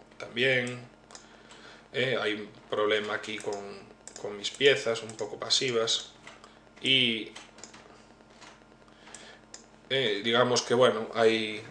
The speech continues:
hay una clara, una clara compensación y yo creo que una clara ventaja blanca aquí, pero bueno, era, era el mal menor. No, tras rey H siete, torre por y dama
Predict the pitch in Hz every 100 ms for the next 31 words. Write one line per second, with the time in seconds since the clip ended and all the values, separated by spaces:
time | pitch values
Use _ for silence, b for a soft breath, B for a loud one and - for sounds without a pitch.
0 | - - - - 120 120 117 120 117 113
1 | 110 107 98 135 123 117 117 113 113 110
2 | 113 120 - 131 135 127 117 113 120 113
3 | 113 113 110 113 117 117 110 101 113 117
4 | 165 - 123 202 123 - 127 127 120 110
5 | 139 147 135 131 110 104 101 - - b
6 | b b b b b b b - - -
7 | - - - - - 120 - - - 107
8 | 104 107 117 113 113 107 117 120 117 117
9 | 113 107 110 - 117 113 110 110